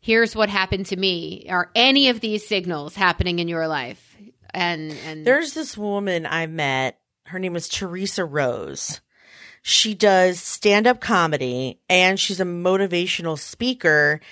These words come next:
Speaker 2: And when she does her motivational speaking, she hula hoops.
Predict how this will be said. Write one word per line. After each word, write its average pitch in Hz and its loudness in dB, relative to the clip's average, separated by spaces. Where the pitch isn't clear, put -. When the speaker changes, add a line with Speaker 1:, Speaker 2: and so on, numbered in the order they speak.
Speaker 2:
And 185 4
when 214 4
she 254 0
does 226 2
her 214 -2
motivational 196 -2
speaking, 175 -4
she - 2
hula 254 4
hoops. - -6